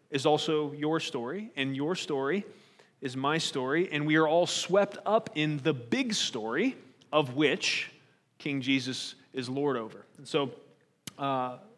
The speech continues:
we're thankful for all of that and the truth that we've been seeing through this, tying, uh, what the Bible says about how everything got started to the fact that this is, you know, everybody's looking for,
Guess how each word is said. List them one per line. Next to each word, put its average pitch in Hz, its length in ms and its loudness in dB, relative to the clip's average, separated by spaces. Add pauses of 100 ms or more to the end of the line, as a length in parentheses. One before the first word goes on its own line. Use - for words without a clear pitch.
(140)
we're 160 120 -4
thankful 170 380 2
for 160 140 -4
all 147 180 4
of 131 60 -2
that 143 200 2
and 143 100 -6
the 139 40 -6
truth 170 380 2
that 147 100 2
we've 147 220 2
been 143 220 -2 (280)
seeing 175 460 2
through 156 260 2
this, 127 240 -2
tying, 147 480 -2 (480)
uh, 127 200 0
what 147 220 2
the 165 60 -8
Bible 151 220 6
says 147 200 4
about 135 200 2
how 139 280 2
everything 160 360 4
got 131 160 0
started 131 420 -2
to 139 240 -2
the 127 80 -6
fact 139 320 0
that 131 120 -4 (600)
this 165 240 4
is, 151 420 2 (960)
you 151 80 -6
know, 139 100 -4 (120)
everybody's 202 400 6
looking 185 340 4
for, 147 280 -4